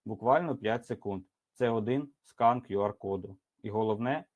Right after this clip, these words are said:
уся інформація про бонуси, акції, історію покупок завжди під рукою. Гість отримує максимум користі з мінімальними зусиллями.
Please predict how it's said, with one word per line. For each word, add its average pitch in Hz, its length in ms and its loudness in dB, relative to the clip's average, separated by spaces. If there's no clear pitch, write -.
уся 143 300 0
інформація 151 600 0
про 143 160 -4
бонуси, 135 600 0
акції, 104 480 0
історію 139 380 0
покупок 135 640 -2
завжди 117 480 2
під 117 260 -4
рукою. 98 520 -4
Гість 127 280 -4
отримує 127 440 2
максимум 120 520 0
користі 101 600 -4
з 117 120 -16
мінімальними 117 680 0
зусиллями. 95 600 -8